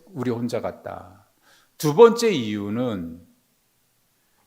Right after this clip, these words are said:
"너희가 도와주지 않으니까 내가 목숨을 걸고 혼자 가서 싸워 이겼다.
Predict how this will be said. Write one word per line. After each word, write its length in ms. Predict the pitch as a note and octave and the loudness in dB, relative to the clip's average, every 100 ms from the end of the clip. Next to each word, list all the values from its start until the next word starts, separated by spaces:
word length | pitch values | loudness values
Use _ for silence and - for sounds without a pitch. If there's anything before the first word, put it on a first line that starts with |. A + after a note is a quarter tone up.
| _ | _
"너희가 340 | D#3+ F#3+ A#3 | 4 6 6
도와주지 500 | F3+ F3+ F#3+ - D#3 | 6 6 6 2 0
않으니까 440 | D#3+ C3 A#2+ - A2+ | 0 0 -4 -4 -2
내가 280 | A#2+ D#3+ D3 | 2 4 4
목숨을 580 | A#2+ E3 - A3+ A3 | 4 0 0 0 0
걸고 240 | G3 F3+ D3 | 0 0 -2
혼자 300 | - A3+ A#3 | -6 -4 -2
가서 180 | G#3 F3 | -2 -6
싸워 300 | - G#3+ G3 | -10 -10 -10
이겼다. 580 | G#2+ G2 - F#2+ F2 | -12 -14 -16 -20 -20